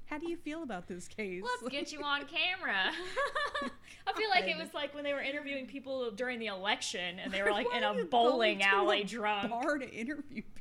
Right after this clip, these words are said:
Speaker 1: people? <laughs> At this point, the county settles the civil lawsuit and awards Stephen two hundred forty thousand dollars after all the attorney costs. This adds up to about,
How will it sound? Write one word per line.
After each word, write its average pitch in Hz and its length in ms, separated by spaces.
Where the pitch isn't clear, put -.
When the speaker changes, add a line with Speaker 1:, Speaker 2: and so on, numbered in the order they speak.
Speaker 1:
people? - 600
<laughs> - 60
At - 200
this 247 200
point, 269 340
the 254 80
county 208 520
settles 196 580
the 175 80
civil 190 380
lawsuit 165 600
and 180 120
awards 175 420
Stephen 165 580
two 226 200
hundred 202 420
forty 175 260
thousand 175 480
dollars 160 520
after 175 260
all - 80
the 160 140
attorney 175 340
costs. 165 480
This 240 200
adds 269 220
up 254 180
to 233 160
about, 190 400